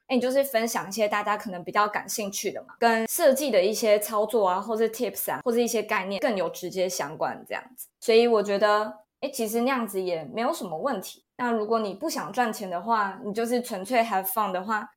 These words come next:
那也没什么问题。但你可能心里就要预知到说，你的 follower 可能累积的速度不会这么快，或者是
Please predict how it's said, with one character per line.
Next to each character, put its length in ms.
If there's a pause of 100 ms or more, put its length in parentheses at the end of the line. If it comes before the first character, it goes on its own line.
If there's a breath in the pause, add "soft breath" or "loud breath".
(220)
那 140
也 100
没 160
什 100
么 80
问 280
题。 260
但 260
你 120
可 100
能 100
心 240
里 120
就 100
要 160
预 160
知 160
到 220
说， 420 (280)
你 120
的 160
follower 480
可 140
能 180
累 160
积 180
的 80
速 240
度 320
不 80
会 140
这 80
么 140
快， 360 (420)
或 120
者 100
是 420